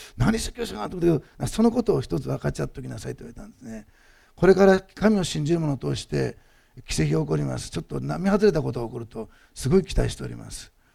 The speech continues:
で、ちょっと神様の技ってのはすごいだろうと思って、あの、言われました。救いにつながる技。癒し、癒しは今でも起こったけど、癒しを通して人々が救われて教会につながってくる。献身してくる。その波が一番最初あったけど、あれの十倍、百倍、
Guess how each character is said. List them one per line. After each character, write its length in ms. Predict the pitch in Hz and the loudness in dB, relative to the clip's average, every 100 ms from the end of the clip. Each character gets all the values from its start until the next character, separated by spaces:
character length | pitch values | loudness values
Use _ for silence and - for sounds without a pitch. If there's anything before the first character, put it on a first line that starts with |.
| _ _ _ _ - | _ _ _ _ -6
で、 280 | 127 131 - | -2 -2 -4
ち 160 | - | -10
ょ 20 | |
っ 20 | - | -10
と 80 | |
神 180 | - 190 | 0 0
様 200 | 165 151 | 2 0
の 80 | 139 | 0
技 180 | 127 147 | 0 -2
っ 40 | |
て 80 | 143 | -4
の 40 | |
は 60 | 135 | -10
す 100 | - | 0
ご 100 | 175 | 2
い 40 | |
だ 80 | 208 | 4
ろ 80 | 131 | 0
う 20 | |
と 60 | 120 | -4
思 80 | - | -12
っ 40 | |
て、 60 | 127 | -10
あ 20 | |
の、 160 | 135 - - _ - | -10 -10 -20 _ -14
言 120 | - 175 | 2 4
わ 60 | |
れ 60 | 185 | 4
ま 60 | |
し 40 | 156 | 2
た。 60 | |
救 260 | 127 - 220 | -2 6 8
い 40 | |
に 80 | 214 | 8
つ 120 | 208 | 4
な 80 | 196 | 0
が 100 | 175 | 2
る 60 | 165 | 4
技。 340 | 151 139 123 - _ _ | 4 2 0 -4 _ _
癒 200 | 139 190 | 8 8
し、 100 | 202 185 | 8 8
癒 140 | 240 | 8
し 80 | 233 | 8
は 60 | |
今 120 | 240 202 | 2 0
で 60 | |
も 60 | 175 | 0
起 20 | |
こ 20 | 156 | -2
っ 20 | |
た 80 | 156 | -2
け 60 | |
ど、 160 | 139 - _ - | -2 -4 _ 6
癒 180 | 165 214 | 8 8
し 140 | - | 6
を 80 | 208 | 4
通 180 | 208 185 | 6 4
し 100 | - | 2
て 120 | - | -2
人 180 | - 208 | 0 0
々 180 | 175 147 | 0 0
が 160 | 120 - _ _ | -2 -6 _ _
救 240 | - - | -8 6
わ 80 | 208 | 6
れ 80 | 185 | 6
て 100 | 135 | 2
教 160 | - 190 | 2 2
会 120 | 190 | 0
に 60 | |
つ 100 | - | 0
な 80 | 185 | 4
が 60 | 208 | 4
っ 80 | 208 | 4
て 120 | 190 | 2
く 100 | 160 | 2
る。 180 | 113 - _ _ - | -4 -10 _ _ -2
献 160 | 170 | 2
身 200 | 196 202 | 2 2
し 80 | 214 | 4
て 100 | 202 | 4
く 80 | 170 | 4
る。 220 | 135 98 _ _ _ - | 0 -4 _ _ _ -12
そ 160 | - 175 | -4 -2
の 240 | 175 156 - - | -2 -4 -10 2
波 220 | 147 208 | 4 8
が 260 | 185 135 - | 8 6 0
一 160 | - 247 | -4 0
番 120 | 240 | 4
最 120 | 226 | 4
初 80 | 214 | 4
あ 40 | |
っ 60 | 220 | 2
た 100 | 180 | 2
け 80 | 147 | 2
ど、 180 | 123 104 _ - | 0 -6 _ 4
あ 100 | 170 | 4
れ 80 | |
の 100 | 196 | 4
十 200 | 139 190 | 2 4
倍、 140 | 202 156 | 6 6
百 240 | 143 208 | 4 6
倍、 240 | 208 139 | 6 6